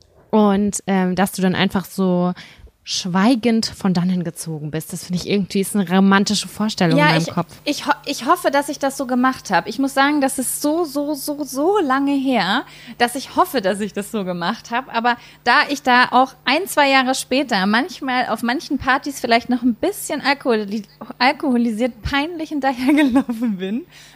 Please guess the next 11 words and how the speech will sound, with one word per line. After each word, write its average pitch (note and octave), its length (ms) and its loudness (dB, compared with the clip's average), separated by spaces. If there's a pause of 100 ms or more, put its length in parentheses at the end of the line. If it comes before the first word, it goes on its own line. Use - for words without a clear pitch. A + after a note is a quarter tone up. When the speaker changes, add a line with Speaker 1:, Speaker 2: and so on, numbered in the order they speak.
(160)
Speaker 2:
glaub - 260 4
ich, E3+ 180 0
hab D#4 180 4
ich D#4 120 0
das D#4+ 200 0
im D4+ 160 4
Nachhinein C4+ 720 2
zunichte B3 880 -2
gemacht, F3+ 380 -2 (100)
dieses F#3+ 320 -6
Ehrenfrau-Ding. F#3 920 -4